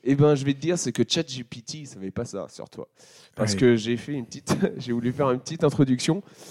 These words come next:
Speaker 1: en tapo-, en tapant, euh, je vais vous lire ce que j'ai tapé dans ChatGPT pour qu'il vous présente. Bon, je vais
Speaker 2: Ouais.
Speaker 1: pas dire vos noms de famille, euh, ici, mais bon, j'ai utilisé vos prénoms et noms de famille. Donc, écris une présentation de Guillaume en te basant sur les informations disponibles sur Internet.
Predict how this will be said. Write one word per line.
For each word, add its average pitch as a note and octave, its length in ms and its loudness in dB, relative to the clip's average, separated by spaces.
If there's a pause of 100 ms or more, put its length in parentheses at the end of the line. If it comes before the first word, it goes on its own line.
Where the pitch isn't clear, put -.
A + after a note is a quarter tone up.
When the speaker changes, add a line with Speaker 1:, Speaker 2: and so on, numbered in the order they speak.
(140)
Speaker 1:
en B2 100 4
tapo-, D3 560 4
en A#2 80 -6
tapant, C3+ 540 0
euh, G#2 480 0
je G#2 80 -12
vais G#2+ 100 0
vous G#2+ 60 4
lire A2+ 160 0
ce - 80 -6
que A2+ 60 -2
j'ai G2+ 120 0
tapé G#2+ 240 -2
dans G2 180 -6
ChatGPT G2+ 720 -8
pour G#2+ 140 -12
qu'il A2+ 140 -8
vous G#2+ 100 -2
présente. G#2 480 -4 (680)
Bon, A2 120 6
je G#2 60 6
vais G#2 60 2
Speaker 2:
Ouais. G2 60 0
Speaker 1:
pas A#2 100 4
dire B2 180 4
vos A#2 140 2
noms A#2 140 2
de A2 60 -6
famille, A2 400 -2
euh, F#2+ 280 -2
ici, C#3+ 340 -8
mais A2 240 0
bon, G2+ 180 -6
j'ai F#2+ 120 -6
utilisé G#2+ 360 -4
vos G#2+ 320 0 (140)
prénoms A#2 320 0
et A2+ 60 2
noms G#2 120 -2
de G#2 60 -10
famille. G2+ 340 -4 (600)
Donc, G#2+ 360 -2 (300)
écris C3 320 -2
une F3 100 -2
présentation C3+ 680 0
de G#2+ 200 0
Guillaume A#2 520 0 (960)
en A#2+ 140 0
te - 100 -2
basant A#2 320 2
sur C3+ 140 -2
les G2+ 160 -2
informations A2+ 400 -2
disponibles A2 400 -6
sur G#2 160 -2
Internet. G2+ 560 -4